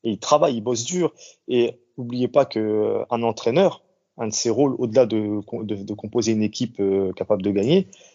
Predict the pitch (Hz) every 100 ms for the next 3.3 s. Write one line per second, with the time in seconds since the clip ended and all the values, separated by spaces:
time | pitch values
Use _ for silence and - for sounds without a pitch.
0 | _ 113 101 110 107 101 - 131 185 170
1 | - 123 110 107 - _ _ _ _ _
2 | _ _ _ _ - 110 - 147 120 110
3 | 139 180 165